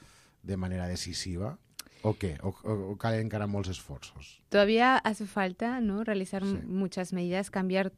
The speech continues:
Speaker 2: los materiales de construcción que sean, pues, más bioclimáticos, más adaptados a los recursos del entorno, y esto
Speaker 1: Ujú.
Speaker 2: todavía,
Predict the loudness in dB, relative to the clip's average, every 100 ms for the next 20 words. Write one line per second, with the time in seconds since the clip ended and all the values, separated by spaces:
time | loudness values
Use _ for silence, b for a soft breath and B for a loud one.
0 | _ _ _ -2 -2 -2 -2 0 2 4
1 | 2 0 -4 -2 -6 -6 -10 -2 0 0
2 | -2 -2 -2 -2 -4 -4 -2 -4 -2 -4
3 | -6 -16 b b b b -2 2 2 2
4 | 0 2 0 -2 0 0 0 -2 -2 -4
5 | -2 -2 -2 -2 -2 -2 -4 -8 -8 -6
6 | -4 -4 -4 -2 0 2 2 2 2 -2
7 | -2 -2 0 0 0 -2